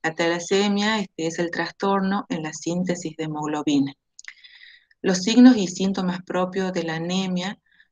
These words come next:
de este tipo de anemia, suelen acompañarse de reticulocitos altos, presencia de ictericia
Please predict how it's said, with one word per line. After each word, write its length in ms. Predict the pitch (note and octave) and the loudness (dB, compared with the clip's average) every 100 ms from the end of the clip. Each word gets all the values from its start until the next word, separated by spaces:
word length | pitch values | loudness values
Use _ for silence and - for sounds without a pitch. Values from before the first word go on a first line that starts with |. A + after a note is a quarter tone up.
| - | -4
de 120 | G3 | -2
este 140 | F#3+ | -2
tipo 400 | - G3+ A3 F#3+ | -2 -2 -2 -2
de 100 | F3 | -4
anemia, 560 | E3+ E3+ F3 F3 F3 A#3 | -4 -6 -6 -6 -6 -8
suelen 400 | - - F#3+ F3+ | -10 -4 -2 0
acompañarse 920 | F3 E3+ E3+ E3+ E3+ F3 F3+ F#3 F#3+ F3+ | -2 -4 -8 -4 -4 -2 -2 -2 -4 -4
de 100 | D3+ | -4
reticulocitos 1040 | D#3 D#3+ E3+ E3 E3+ F3 F3 F#3+ F#3 G#3 G#3 | -4 -4 -6 -6 -6 -6 -4 -6 -6 -8 -2
altos, 500 | G#3 G3+ G3 G3+ G#3 _ _ _ _ - | 0 0 -2 -6 -8 _ _ _ _ -2
presencia 600 | F#3 F3+ G3+ G#3 A3 F#3+ | 0 0 -2 -2 -2 -2
de 60 | |
ictericia 840 | F3+ - F3+ F3+ F#3+ F#3 - G#3 | -4 -4 -4 -2 -4 -4 -4 -4